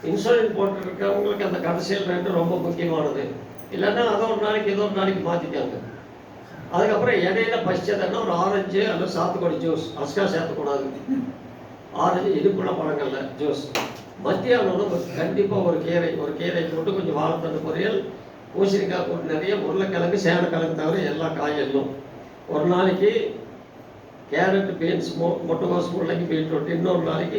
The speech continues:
கொடிக்காய்கள், அப்புறம் சொன்னலங்க, கொடிக்காய்கள், அவரை, குடல், பீர்க்கை, கொத்தவரங்காய். மென்னு சாப்பிட்ற கண்டிஷனில் வேக வைக்கணும். கைக்குத்தல் அரிசி, கோதுமை சாதம், சிறுதானியங்கள்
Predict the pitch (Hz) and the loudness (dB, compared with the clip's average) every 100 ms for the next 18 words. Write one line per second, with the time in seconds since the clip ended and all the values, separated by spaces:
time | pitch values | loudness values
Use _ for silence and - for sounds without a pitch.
0 | - 175 185 180 165 151 135 - - 196 | 0 0 2 2 2 2 -2 -6 -2 -2
1 | 170 165 170 165 - - - - 165 185 | -2 0 0 0 0 -4 -8 -6 0 2
2 | 185 160 156 147 160 165 165 151 156 - | 2 2 0 0 0 0 0 -2 -2 -2
3 | 151 139 156 139 127 135 131 127 127 127 | -2 -2 -4 -4 -2 0 0 0 -4 -4
4 | - - - - - - 156 220 220 190 | -10 -14 -16 -18 -12 2 4 4 4 4
5 | 190 175 170 175 196 185 175 160 165 160 | 2 2 2 0 0 0 0 0 0 0
6 | 156 147 139 135 135 - - - - - | -2 -2 -2 -2 -6 -12 -14 -14 -14 -16
7 | - - 202 220 226 208 190 - 214 208 | -6 2 4 4 2 4 4 4 4 4
8 | 208 180 202 196 - 175 196 240 180 190 | 4 2 4 2 2 2 2 2 2 0
9 | 190 190 190 156 | 2 2 2 2